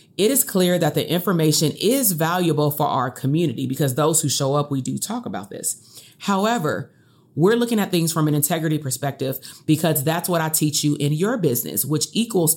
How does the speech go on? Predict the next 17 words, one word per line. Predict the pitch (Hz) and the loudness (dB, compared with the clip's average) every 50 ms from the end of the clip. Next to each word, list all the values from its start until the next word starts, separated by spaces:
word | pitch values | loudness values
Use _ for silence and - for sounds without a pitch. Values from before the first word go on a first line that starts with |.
| - | 2
to | - 240 185 147 147 - - - - - - - | 2 4 4 2 2 -2 -6 -16 -20 -20 -18 -6
you | - 143 185 196 | 0 4 4 4
have | 202 202 185 190 | 4 4 0 0
to | - 160 | -2 -4
cut | - - - - 185 185 185 - | -4 -4 -2 -2 -2 -2 -2 -6
the | 214 | -6
cord | 220 - - 277 285 254 185 147 147 147 147 - - - - - | -6 -6 -4 0 2 2 4 4 2 2 0 -6 -14 -20 -18 -4
for | - 180 160 | 0 0 0
products | 160 - 180 165 165 175 180 175 175 - | 0 0 -2 0 0 0 0 0 0 2
and | 196 190 | 2 2
services | - 165 151 147 160 151 - 160 151 147 | 2 2 2 0 0 0 2 0 0 2
that | 151 151 135 | 0 0 0
are | 135 | 0
not | 135 127 131 147 156 165 - - | 0 0 0 0 0 -2 -4 -8
creating | - - 220 190 160 147 147 151 151 147 147 | -4 -2 0 2 4 4 4 2 2 0 0
tangible | 143 - - - 131 131 127 135 131 127 139 131 131 | 0 -2 -4 -4 -6 -6 -6 -6 -6 -6 -6 -6 -6
results. | 139 135 131 139 123 - - - - - - | -6 -6 -6 -6 -6 -8 -4 -4 -4 -6 -6